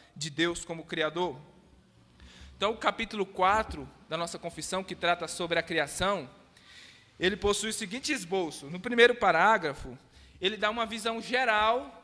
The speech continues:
da criação. No segundo parágrafo, ele fala do ápice da criação.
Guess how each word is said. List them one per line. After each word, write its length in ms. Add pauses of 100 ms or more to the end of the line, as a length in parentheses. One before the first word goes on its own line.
(220)
da 180
criação. 640 (1000)
No 80
segundo 380
parágrafo, 600
ele 100
fala 240
do 240
ápice 460
da 100
criação. 520